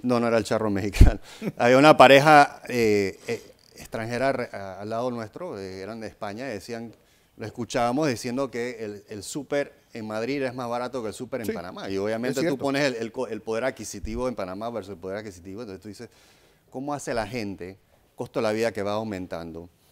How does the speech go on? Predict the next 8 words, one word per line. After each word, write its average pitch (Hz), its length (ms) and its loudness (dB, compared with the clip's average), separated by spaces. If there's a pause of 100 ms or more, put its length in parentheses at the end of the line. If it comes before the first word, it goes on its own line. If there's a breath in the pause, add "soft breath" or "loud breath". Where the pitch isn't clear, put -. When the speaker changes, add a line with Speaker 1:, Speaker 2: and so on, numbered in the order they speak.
(480 soft breath)
Speaker 1:
Las 107 220 -6
quejas 143 340 0
de 127 80 0
los 107 140 -2
servicios 120 440 -6
básicos 127 460 -2
que - 80 -12
debe 107 320 -6